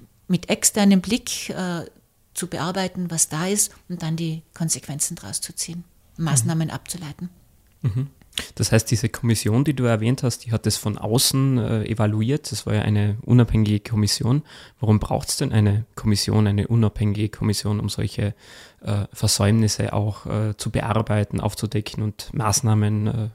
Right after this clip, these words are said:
Speaker 2: oder Empfehlungen dann abzuleiten? Warum kann man das denn nicht selbst machen? Oder warum hat man's denn vorher nicht selbst gemacht?
Speaker 1: Das Selbstmachen, ähm, ist ein hehrer Anspruch, äh, kann aber nicht gelingen. Weil, äh,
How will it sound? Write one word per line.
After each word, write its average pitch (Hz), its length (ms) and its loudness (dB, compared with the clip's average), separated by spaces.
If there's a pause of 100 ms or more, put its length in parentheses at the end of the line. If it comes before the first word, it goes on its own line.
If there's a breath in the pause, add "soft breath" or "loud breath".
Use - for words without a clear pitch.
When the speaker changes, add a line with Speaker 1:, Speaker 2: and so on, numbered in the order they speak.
Speaker 2:
oder 123 200 -4
Empfehlungen 110 540 6
dann 104 160 0
abzuleiten? - 680 -6 (240 soft breath)
Warum 110 240 8
kann 113 140 6
man 113 100 8
das 107 160 0
denn 107 140 4
nicht 104 160 0
selbst - 400 0
machen? 151 420 0 (340 soft breath)
Oder 110 200 6
warum 110 240 10
hat 139 160 4
man's 131 140 6
denn 104 180 2
vorher 107 340 2
nicht 107 180 -6
selbst - 320 -6
gemacht? - 440 -12 (720 loud breath)
Speaker 1:
Das 202 160 2
Selbstmachen, 165 760 2
ähm, 220 380 2 (240)
ist - 200 0
ein 202 80 0
hehrer 196 340 0
Anspruch, 226 540 0
äh, 202 380 -6
kann 208 200 0
aber 196 120 0
nicht 185 140 0
gelingen. 147 480 -4 (720 loud breath)
Weil, 185 500 0 (600)
äh, 196 280 -2